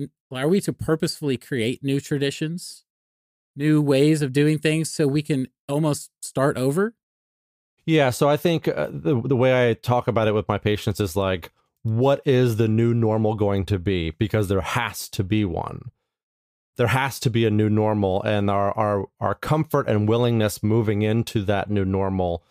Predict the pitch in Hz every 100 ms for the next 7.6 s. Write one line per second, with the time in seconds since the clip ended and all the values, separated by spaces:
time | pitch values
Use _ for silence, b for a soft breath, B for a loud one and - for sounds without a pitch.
0 | b b b b - 127 110 113 104 123
1 | 107 107 110 110 107 110 104 101 98 92
2 | - - _ _ _ - 117 117 120 113
3 | 107 - 175 160 110 107 175 190 110 95
4 | 95 - _ _ _ 131 120 131 120 135
5 | 123 - 131 143 156 139 123 113 - 139
6 | 113 135 107 117 107 104 104 95 92 -
7 | 135 110 90 90 95 -